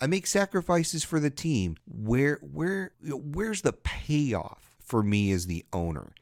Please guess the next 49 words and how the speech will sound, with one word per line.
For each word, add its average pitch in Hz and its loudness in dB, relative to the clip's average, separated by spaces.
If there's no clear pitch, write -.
And 123 -2
so 123 4
that's 175 2
very 185 6
easy 139 2
for 110 2
that 95 4
to 90 2
happen. 87 0
So 147 6
today, 240 6
I 233 2
really 214 4
want 202 0
you 175 2
to 143 2
reshape 120 4
that. - -4
A 143 8
lot 165 8
of 269 2
people 165 2
have 123 6
had 123 6
an 113 2
amazing 139 4
year, 120 4
but 175 0
you 196 2
know 294 2
what? 220 4
Even 311 2
if 269 2
you 233 2
didn't 170 4
have 160 2
an 151 2
amazing 127 4
year 107 2
and 113 2
you 104 2
survived, 90 2
that's, - 4
that's 151 4
an 160 4
accomplishment 135 2
in, 107 4
in 104 -2
itself. 98 4